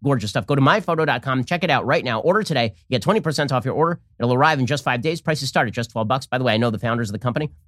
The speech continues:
Wonderful, wonderful people. Go check them out right now. my photo dot com and use code Ben to get twenty percent off today. Alrighty. Before we go any further, we have an extremely interesting episode coming out of the Sunday special. I'm excited to share it with you. I'm joined by actor,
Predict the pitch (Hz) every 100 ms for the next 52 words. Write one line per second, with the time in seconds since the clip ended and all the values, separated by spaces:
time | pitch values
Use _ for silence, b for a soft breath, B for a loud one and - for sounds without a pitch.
0 | - 139 151 135 123 113 113 104 104 107
1 | 135 147 127 117 101 117 - 98 110 127
2 | 135 151 110 82 82 - _ 104 110 123
3 | 123 - 127 87 80 90 - 123 117 147
4 | 143 151 101 - 131 113 107 107 98 90
5 | 82 - _ - 95 62 - _ - 175
6 | 165 107 - _ _ _ _ _ _ -
7 | - 202 185 165 165 160 220 180 104 95
8 | _ _ _ _ _ _ _ - 120 127
9 | - - 160 226 196 90 - - 233 214
10 | 175 - 117 123 139 113 85 90 151 143
11 | - 185 190 160 165 156 160 147 - 113
12 | - - 131 87 - 107 135 - - _
13 | _ _ 139 160 220 202 98 98 170 151